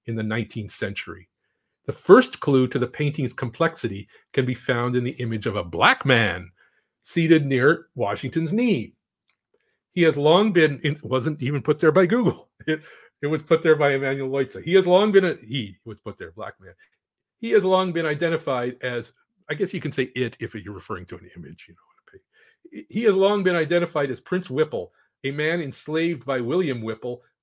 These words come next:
an officer in the Revolutionary Army. Prince Whipple served alongside William and received his freedom at the end of the war.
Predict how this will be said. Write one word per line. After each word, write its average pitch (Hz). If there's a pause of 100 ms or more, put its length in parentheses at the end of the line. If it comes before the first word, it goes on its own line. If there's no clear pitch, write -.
(100)
an 135
officer 135
in 117
the 117
Revolutionary 120
Army. 107 (320)
Prince 233
Whipple 120
served 143 (300)
alongside 131
William 113
and 113
received 131
his 151
freedom 107
at 117
the 101
end 101
of 104
the 120
war. 135